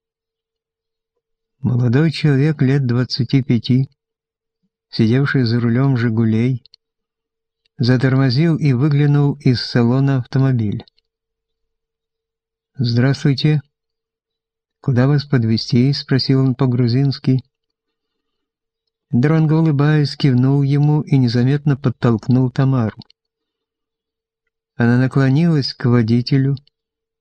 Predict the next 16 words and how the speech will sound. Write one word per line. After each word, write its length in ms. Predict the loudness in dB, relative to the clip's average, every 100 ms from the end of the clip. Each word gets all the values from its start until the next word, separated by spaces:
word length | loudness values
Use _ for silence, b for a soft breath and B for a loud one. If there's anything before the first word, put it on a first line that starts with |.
| _ _
поздоровалась 760 | 0 0 2 2 0 0 -2 -2
с 40 |
ним 300 | 0 2 0
и, 100 | 0 0
оглянувшись 840 | 0 0 0 0 0 -2 -2 0
на 160 | 0
Дронго, 600 | 0 0 0 2 0 -4 -12 _ _ _ _ _ _ _ _ _ _ _
попросила 520 | -2 0 0 0 0
отвезти 600 | -2 -2 -2 0 0 0
их 180 | -2 -4
в 40 |
район 480 | 0 0 2 0 0
Дигони. 600 | -2 -2 0 -2 -4 -8 _ _ _ _ _ _ _ _ _ _ _ _ _ _ _ _
«Садитесь», — 640 | -8 -2 0 0 0 -2 0
согласился 680 | -2 0 0 0 0 0 0
водитель. 540 | 0 0 -2 -4 -10